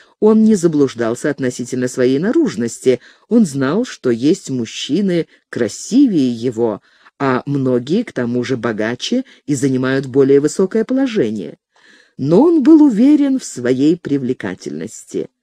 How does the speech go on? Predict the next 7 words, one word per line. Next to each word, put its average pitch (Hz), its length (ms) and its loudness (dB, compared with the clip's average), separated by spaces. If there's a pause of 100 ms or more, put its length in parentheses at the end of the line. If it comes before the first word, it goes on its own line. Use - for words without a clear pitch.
(400)
Он 269 220 4
умел 269 480 4 (300)
развлекать 226 1080 0
их, - 320 -4 (300)
знал, 247 440 2
как - 240 -6
польстить - 840 -4